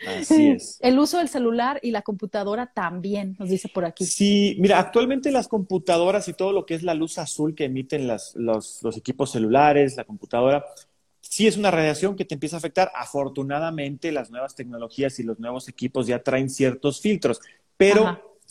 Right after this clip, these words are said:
Speaker 1: de todos modos es una radiación
Speaker 2: Te
Speaker 1: que
Speaker 2: tienes
Speaker 1: estás
Speaker 2: que cuidar.
Speaker 1: recibiendo. Te tienes que
Speaker 2: Mm.
Speaker 1: cuidar, definitivamente.
Speaker 2: De veras que, que en, conforme va avanzando la tecnología y los productos y la comercialización,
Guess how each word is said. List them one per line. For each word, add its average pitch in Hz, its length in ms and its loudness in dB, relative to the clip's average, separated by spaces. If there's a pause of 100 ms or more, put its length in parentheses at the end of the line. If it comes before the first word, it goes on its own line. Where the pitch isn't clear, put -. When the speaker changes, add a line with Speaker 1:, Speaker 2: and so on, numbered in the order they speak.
(160)
Speaker 1:
de 135 160 4
todos 165 400 2
modos 160 400 -2
es 131 160 -14
una 143 140 -4
radiación 123 460 -2
Speaker 2:
Te 208 40 4
Speaker 1:
que 214 80 0
Speaker 2:
tienes 202 200 4
Speaker 1:
estás - 80 -6
Speaker 2:
que 180 100 0
cuidar. 180 240 2
Speaker 1:
recibiendo. 107 360 -2 (120)
Te 127 100 -4
tienes 127 260 0
que 127 100 -4
Speaker 2:
Mm. 226 100 6
Speaker 1:
cuidar, 101 280 0
definitivamente. 110 960 -2 (240)
Speaker 2:
De 202 160 6
veras 247 260 6
que, 214 260 0 (100)
que 180 460 0
en, 190 280 -2
conforme 202 440 0
va 220 200 0
avanzando 233 420 0
la 226 100 -4
tecnología 196 720 -2
y 196 40 0
los 175 140 -4
productos 196 500 -4
y 202 60 -4
la 170 140 -4
comercialización, 180 920 -2